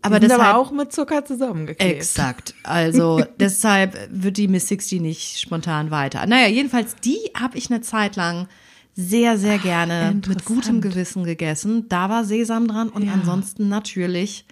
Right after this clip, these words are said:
Speaker 1: ähm, immer die Frage, Mohn oder Sesam? Anke, Mohn
Speaker 2: Es
Speaker 1: oder
Speaker 2: ist die
Speaker 1: Sesam?
Speaker 2: Frage, ne?
Speaker 1: Es ist definitiv die Frage, Mohn oder Sesam.
Speaker 2: Bei mir lautet die Antwort eigentlich fast immer Sesam.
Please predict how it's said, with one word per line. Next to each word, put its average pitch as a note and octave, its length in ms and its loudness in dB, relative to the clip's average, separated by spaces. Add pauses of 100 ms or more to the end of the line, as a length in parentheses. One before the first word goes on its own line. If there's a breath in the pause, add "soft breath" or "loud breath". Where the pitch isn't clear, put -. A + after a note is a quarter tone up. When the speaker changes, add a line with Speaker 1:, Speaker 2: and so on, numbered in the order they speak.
(520 soft breath)
Speaker 1:
ähm, F3+ 960 -2 (1200 soft breath)
immer A3+ 240 2
die D#4 100 0
Frage, G#3 500 0
Mohn F3+ 300 0
oder G#3+ 200 -4
Sesam? E3 540 -4 (880)
Anke, A#3 260 -2
Mohn D#3 100 -2
Speaker 2:
Es D#3+ 140 6
Speaker 1:
oder G3+ 160 0
Speaker 2:
ist A3 80 -2
die F#4 80 6
Speaker 1:
Sesam? G3 160 0
Speaker 2:
Frage, D#3+ 380 0
ne? E3 200 0
Speaker 1:
Es F3+ 120 0
ist - 180 -6
definitiv E3+ 360 -2
die D3 100 -8
Frage, A#2 260 -8
Mohn D3+ 260 -4
oder A2 160 -8
Sesam. A#2+ 460 -12 (180)
Speaker 2:
Bei G#3 240 4
mir A3+ 300 8
lautet G#3+ 580 0
die G#3 160 -2
Antwort G3+ 760 0 (120)
eigentlich F#3+ 600 -2
fast - 320 -4
immer E3 300 0
Sesam. C#3 640 -6